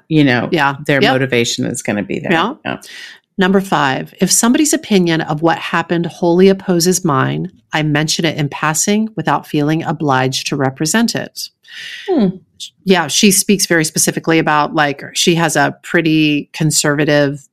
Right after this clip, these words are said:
Speaker 2: sister. They are,
Speaker 1: Mm-hmm.
Speaker 2: they seem very, very different than each other. And,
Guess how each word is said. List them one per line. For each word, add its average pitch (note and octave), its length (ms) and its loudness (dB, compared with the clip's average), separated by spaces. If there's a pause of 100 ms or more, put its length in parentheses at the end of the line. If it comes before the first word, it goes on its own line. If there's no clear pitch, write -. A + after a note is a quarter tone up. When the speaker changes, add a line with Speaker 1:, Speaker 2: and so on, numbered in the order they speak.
(100)
Speaker 2:
sister. E3+ 840 0 (160)
They D3+ 380 2
are, C#3+ 100 4
Speaker 1:
Mm-hmm. D#3 120 4
Speaker 2:
they D#3 100 6
seem D#3+ 200 2
very, D3+ 360 2
very C#3+ 240 2
different C#3 280 -2
than D#3 140 0
each D3+ 160 0
other. F3 300 2 (440)
And, D#3+ 480 0